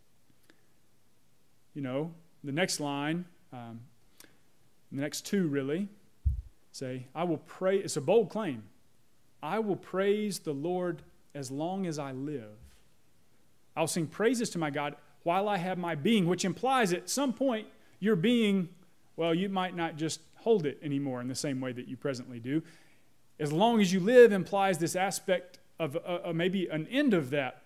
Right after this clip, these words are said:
life, right? As long as you live, the psalmist is saying, "I will sing praise to God." Um,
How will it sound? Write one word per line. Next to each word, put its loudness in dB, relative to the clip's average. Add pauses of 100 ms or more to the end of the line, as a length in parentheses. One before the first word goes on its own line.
(120)
life, -10 (800)
right? -12 (200)
As -6
long 0
as 2
you 2
live, 4 (840)
the -10
psalmist -4
is -6
saying, -2
"I -2
will -4
sing -6
praise -8 (380)
to -10
God." -10 (1300)
Um, -8